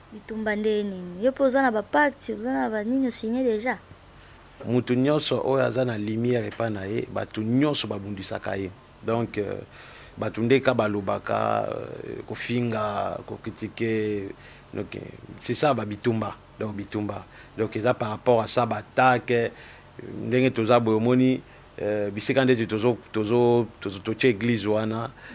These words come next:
Speaker 2: Tokoti tosali pas même cinq mois, barrière à la bifo bosomba lupango oyo. Donc, eza déjà ba bitumba. Donc, so
Speaker 1: Oh.
Speaker 2: bosombi te, bo déplacer église na bino.
Speaker 1: Mm.
Speaker 2: Donc, eza déjà ba bitumba oyo ministère ezo ko-,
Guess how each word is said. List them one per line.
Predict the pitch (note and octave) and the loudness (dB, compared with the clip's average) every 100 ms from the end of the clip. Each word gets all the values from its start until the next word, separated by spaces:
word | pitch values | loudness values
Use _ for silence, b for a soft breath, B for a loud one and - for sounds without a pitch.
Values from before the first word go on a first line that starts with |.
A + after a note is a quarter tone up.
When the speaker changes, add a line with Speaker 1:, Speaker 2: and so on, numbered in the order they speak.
| B - | B -8
Speaker 2:
Tokoti | G#2 - A#2 A2 | -6 -2 -4 -4
tosali | G#2 A#2+ A#2 | -2 0 0
pas | - C3+ | 2 2
même | C3 B2+ A2+ | 4 2 0
cinq | - B2 A2+ G#2 | -2 -2 -2 -4
mois, | G#2+ B2+ C#3 B2+ G#2 | 0 2 2 0 -2
barrière | A#2 A#2+ A2+ | 0 2 2
à | |
la | G#2+ | 0
bifo | A2+ A#2+ | -2 0
bosomba | B2 B2 A#2 G#2 | 0 2 2 0
lupango | G2+ G#2 A2 G#2 | 0 0 0 0
oyo. | F#2 G2+ - | -4 -4 -4
Donc, | A2 | -2
eza | A2 D#3+ | 4 4
déjà | C#3 D3 | 6 6
ba | B2+ | 6
bitumba. | A2+ A2 A2 G2+ G2 B - | 0 -2 -2 -2 -6 B -4
Donc, | A2 | 0
so | A#2+ | 2
Speaker 1:
Oh. | |
Speaker 2:
bosombi | C3 A2+ C#3 C3+ C3 | 2 4 4 4 2
te, | D3 D3+ B B | 0 -2 B B
bo | - | 0
déplacer | C3 A#2+ G#2+ G#2+ D3 D#3+ - | 2 2 0 -2 0 -2 -4
église | G#2 A2+ A#2 F#2 | -4 -2 -2 -2
na | G#2 | -6
bino. | G2+ G#2 G2 | -6 -8 -8
Speaker 1:
Mm. | - G#2+ | -10 0
Speaker 2:
Donc, | A#2+ G#2+ A2 | 0 2 2
eza | A#2 | 2
déjà | C3+ A#2 B2 | 4 4 2
ba | G#2+ | 0
bitumba | G2 - G#2+ G#2 A2 - B B B | -4 -4 -2 -2 -2 -4 B B B
oyo | A#2 A#2+ A2 A2 - | 2 4 4 0 -2
ministère | G#2+ A2 G#2 - B2+ | -4 -4 -4 0 0
ezo | G#2+ A2+ | 0 -4
ko-, | G2+ G2 F#2+ | -4 -6 -6